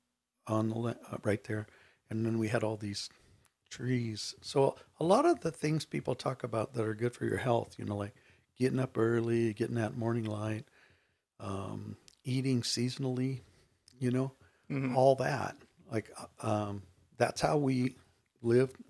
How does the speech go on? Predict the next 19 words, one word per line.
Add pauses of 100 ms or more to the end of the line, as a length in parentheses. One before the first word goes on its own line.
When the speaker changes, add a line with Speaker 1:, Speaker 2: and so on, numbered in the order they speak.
Speaker 1:
with (100)
my
grandparents,
and
that's
how
we
lived (760)
with
my
p-, (160)
my
parents.
That's
how
they
did
things. (200)
So,